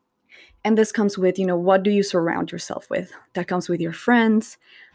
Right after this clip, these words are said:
um, also kind of your environment, your room. Is it organized? Are you taking the time to clean your room? Is it, does it have things that you like? Like, maybe you're a plant person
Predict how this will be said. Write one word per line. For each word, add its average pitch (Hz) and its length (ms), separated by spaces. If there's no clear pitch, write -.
um, 175 500
also 185 260
kind 185 160
of 165 80
your 180 120
environment, 180 460
your 165 140
room. 208 540
Is 185 120
it 170 140
organized? 196 880
Are 190 100
you 180 80
taking 180 220
the 180 80
time 170 200
to 165 120
clean 220 440
your 208 180
room? 202 320
Is 202 200
it, 185 380
does - 160
it 190 80
have 190 180
things 185 240
that 170 120
you 175 80
like? 185 240
Like, 175 180
maybe 175 240
you're 180 140
a 196 40
plant 220 440
person - 420